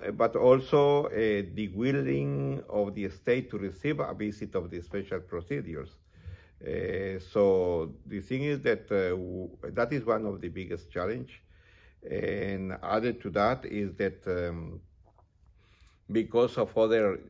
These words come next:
uh, poli-, political issue, I mean political that is affecting w-, the world, it's not the, the political issue in the United Nations, but it's what is politically affecting all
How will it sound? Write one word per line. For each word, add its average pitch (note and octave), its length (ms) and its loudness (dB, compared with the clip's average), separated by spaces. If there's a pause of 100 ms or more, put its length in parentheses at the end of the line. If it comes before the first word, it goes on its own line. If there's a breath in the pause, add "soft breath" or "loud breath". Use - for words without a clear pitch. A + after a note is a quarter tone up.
(200)
uh, F#2 440 -4 (120)
poli-, F#2+ 380 -2
political G#2+ 640 -2
issue, A2 520 -4 (480 soft breath)
I G#2 140 0
mean A2 300 -2
political A2+ 440 0
that G2+ 160 -2
is G#2 140 -6
affecting A2 460 0
w-, G2 240 -2
the A2+ 100 -2
world, G#2+ 400 4
it's G#2+ 240 0
not A2 180 0
the, F#2+ 160 -2 (220)
the G2+ 160 -4
political G2+ 600 -2
issue G#2 400 -2
in A#2 160 0
the C3 80 -2
United G#2 400 0
Nations, G#2+ 220 -4
but G#2 120 0
it's G#2+ 180 -4 (240 loud breath)
what G#2 220 0
is A2 120 -6
politically G2+ 680 -2
affecting G2 580 -6
all A2+ 480 2